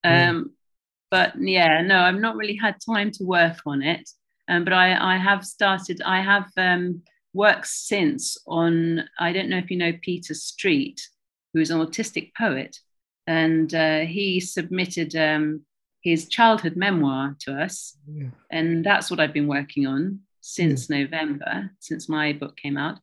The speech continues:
Speaker 1: Yeah.
Speaker 2: Um, and, um, that will be coming out this October.
Speaker 1: Okay.
Speaker 2: So, yeah.
Speaker 1: Uh, do you think your next book will take seven years?
Speaker 2: Uh, no.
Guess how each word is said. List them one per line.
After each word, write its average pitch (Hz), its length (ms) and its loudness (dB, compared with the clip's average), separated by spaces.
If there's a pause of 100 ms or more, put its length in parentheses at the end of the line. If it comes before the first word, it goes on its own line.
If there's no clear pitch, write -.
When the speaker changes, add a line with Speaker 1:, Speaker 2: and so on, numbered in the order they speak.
(220)
Speaker 1:
Yeah. 156 520 0
Speaker 2:
Um, 165 240 -2 (340)
and, 170 240 0
um, 170 460 -2
that 196 260 4
will 175 120 -2
be 170 140 -4
coming 175 360 -6
out 175 300 -2 (440)
this 180 300 -6
October. - 640 2 (880)
Speaker 1:
Okay. 185 600 -2
Speaker 2:
So, - 80 -16 (400)
yeah. 233 240 -4 (520)
Speaker 1:
Uh, 156 420 8 (300)
do 151 100 6
you 185 100 12
think 196 240 8
your 170 160 12
next 185 300 10
book 190 160 8
will 170 180 6
take 185 360 0
seven 185 320 0
years? 196 500 8 (1700)
Speaker 2:
Uh, 220 440 6
no. 214 420 4